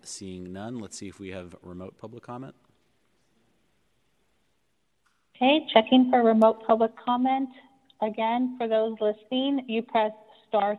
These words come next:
Speaker 2: three if you'd like to comment. I see no public comment for this item.
Speaker 1: All right, public comment on item three is closed. Thank you,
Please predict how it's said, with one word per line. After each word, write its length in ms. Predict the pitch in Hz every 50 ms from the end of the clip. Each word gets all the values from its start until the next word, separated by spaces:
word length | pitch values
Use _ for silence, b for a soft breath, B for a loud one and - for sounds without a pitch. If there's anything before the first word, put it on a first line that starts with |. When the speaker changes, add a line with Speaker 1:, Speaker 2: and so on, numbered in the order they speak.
| - -
Speaker 2:
three 380 | 220 208 214 214 226 240 247 247
if 120 | 220 214 -
you'd 200 | 220 214 208 -
like 240 | 190 190 196 190 -
to 80 | - 254
comment. 580 | 247 - - 226 214 214 214 220 247 320 415 - - - _ _ _ _ _ _ _ _ _ _ _ _ _ _ _ _ _ _ _ _ _ _ _ _ _ _ _ _ _ _ _ _ _ _ _ _ _ _ _ _ _ _ _ _ _ _ _ _ _ -
I 240 | 196 196 196 196 202 - - -
see 180 | 247 226 220
no 240 | 214 214 214 220 233
public 340 | 226 - 240 233 240 233 240 - -
comment 360 | 220 190 180 175 165 156 - _ -
for 80 | 180
this 140 | 165 165 160 -
item. 300 | 143 135 131 - 135 139 _ _ _ _
Speaker 1:
All 100 | - 82 87
right, 200 | 107 123 120 - _ _ _ _
public 240 | - 85 82 82 82
comment 320 | _ 98 92 90 90 87 -
on 180 | - 90 90 90
item 280 | - 87 87 90 85 -
three 380 | _ _ 95 92 92 90 85 - _ _ -
is 360 | 90 90 87 85 - - - _ _
closed. 480 | - - 120 120 120 123 120 120 - - _ _ _ _ _
Thank 260 | 101 92 85 - -
you, 200 | 98 92 92